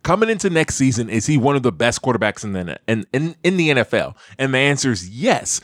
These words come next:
because what has he done since he's been a starter in the N F L? His team has led the league in, in wins in one season, were the number one seed.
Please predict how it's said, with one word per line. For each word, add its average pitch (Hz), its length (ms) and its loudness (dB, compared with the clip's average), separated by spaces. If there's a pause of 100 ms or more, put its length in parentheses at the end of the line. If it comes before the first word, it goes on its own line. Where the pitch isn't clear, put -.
(180)
because 147 280 2
what 160 200 2
has 220 140 0
he 180 100 0
done 143 300 2
since 131 180 0
he's 107 140 -2
been 131 180 0
a 117 40 0
starter 120 340 2
in 113 40 0
the 110 80 2
N 120 80 4
F 113 160 2
L? 110 300 2 (200)
His 120 200 0
team 143 220 0
has 98 140 0
led 131 260 0
the 135 100 -4
league 143 320 0
in, 110 220 2
in 104 260 -2
wins 127 500 2 (140)
in 104 180 0
one 131 180 2
season, 107 380 -2
were 98 120 2
the 98 80 0
number 123 260 2
one 98 240 2
seed. 92 380 -4